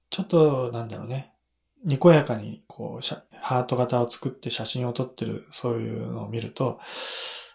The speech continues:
ちょっと恥ずかしいなというかね、ハレンチな行為だなと。<laughs> うん。ね。えー、もうなんか、ね、本当に爽やかで健康的な、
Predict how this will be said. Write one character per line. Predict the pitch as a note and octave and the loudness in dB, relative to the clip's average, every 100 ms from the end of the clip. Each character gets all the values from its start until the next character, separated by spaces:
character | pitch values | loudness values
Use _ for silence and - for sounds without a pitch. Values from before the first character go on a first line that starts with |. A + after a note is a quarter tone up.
| _ - | _ -8
ち | |
ょ | - | -6
っ | |
と | - | -4
恥 | G#2+ G#2 | -4 -4
ず | |
か | A2 | 2
し | - A#2+ F#2+ | 6 6 4
い | |
な | - - | -10 -12
と | - | -12
い | - | -14
う | |
か | - - | -16 -8
ね、 | A#2+ - | -8 -8
ハ | - A#2+ | -2 4
レ | B2+ | 6
ン | B2 - | 4 2
チ | - - | 2 2
な | A2+ G2 | -2 -8
行 | - B2 | -4 -4
為 | A2 | -4
だ | - | -8
な | G#2+ | -10
と。 | - - - - - - - - _ _ | -10 -6 -8 -6 -10 -10 -14 -20 _ _
<laughs> | _ _ _ - E3 E3 E3 - - _ - | _ _ _ -20 -14 -14 -14 -16 -20 _ -12
う | |
ん。 | A2 A#2+ - _ _ - | -12 -12 -20 _ _ -10
ね。 | A#2+ C3+ _ _ _ _ - _ _ - | -10 -12 _ _ _ _ -20 _ _ -16
え | - - C3+ - - _ _ _ - | -14 -14 -18 -20 -20 _ _ _ -8
ー、 | E3 | -4
も | G#2+ G#2 | -4 -6
う | - | -12
な | |
ん | A2+ | -12
か、 | - G2+ - _ - _ _ _ _ _ _ _ _ | -12 -12 -14 _ -20 _ _ _ _ _ _ _ _
ね、 | C3 A#2 - _ _ | -8 -8 -12 _ _
本 | D3+ C#3+ | -2 2
当 | D3 | 4
に | C#3 - | 4 2
爽 | - C#3 D3+ | 2 6 8
や | D3 | 6
か | A#2 | 4
で | A2 | -6
健 | - C3+ C#3 | -2 -2 -2
康 | - C#3 | 2 2
的 | C3+ C#3+ | 2 0
な、 | C#3 C3 B2 | 2 4 2